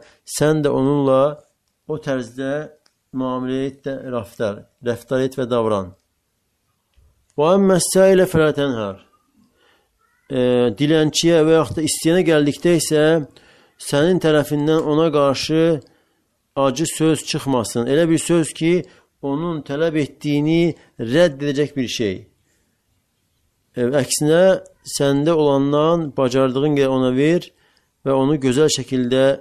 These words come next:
qaytar. Və buna daxildir həm mal, dövlət istəyən və həmçində elm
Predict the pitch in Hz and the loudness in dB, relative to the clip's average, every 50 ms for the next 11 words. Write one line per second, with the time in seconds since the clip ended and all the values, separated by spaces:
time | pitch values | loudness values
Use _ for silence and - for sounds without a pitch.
0 | - _ - 127 120 120 117 117 - 139 143 147 147 143 - _ _ _ - 139 | -6 _ -2 0 0 0 0 0 0 0 2 2 0 -2 -8 _ _ _ -4 -2
1 | 135 147 165 156 127 147 139 131 - - 151 151 147 139 147 139 135 139 139 135 | 0 2 2 2 2 2 2 0 0 -2 -4 -2 -2 0 0 0 0 0 0 0
2 | 135 135 143 151 147 139 123 131 131 135 147 147 - - - - 147 143 139 135 | 0 0 2 2 0 0 0 0 2 2 2 0 0 -4 -4 -2 0 2 2 2
3 | 135 135 139 143 139 - 139 135 135 135 135 135 135 120 - - _ _ _ _ | 2 2 0 0 0 -2 0 0 0 2 2 2 0 0 -4 -12 _ _ _ _
4 | - 143 151 143 139 127 110 101 | -8 -6 -4 -2 -2 -4 -4 -6